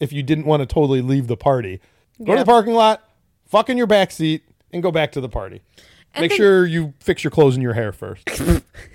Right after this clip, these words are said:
Speaker 1: And wipe, wipe your mouth. <laughs>
Speaker 2: The thing is, is, like, is it something that you and this coworker have been having, like, the sexual tension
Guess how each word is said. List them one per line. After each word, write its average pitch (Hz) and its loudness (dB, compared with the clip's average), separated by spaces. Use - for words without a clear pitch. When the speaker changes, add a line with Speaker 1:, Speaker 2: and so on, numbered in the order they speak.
Speaker 1:
And 143 -6
wipe, 151 0
wipe 170 0
your 147 -6
mouth. 165 -4
<laughs> - -20
Speaker 2:
The 349 -12
thing 480 -6
is, 330 -8
is, 330 -10
like, 233 -4
is 233 -6
it 226 0
something 233 -8
that 196 -6
you 208 -10
and 196 -12
this 190 -12
coworker 208 -6
have 214 0
been 202 0
having, 202 -4
like, 185 -10
the 190 -12
sexual 202 -8
tension 196 -12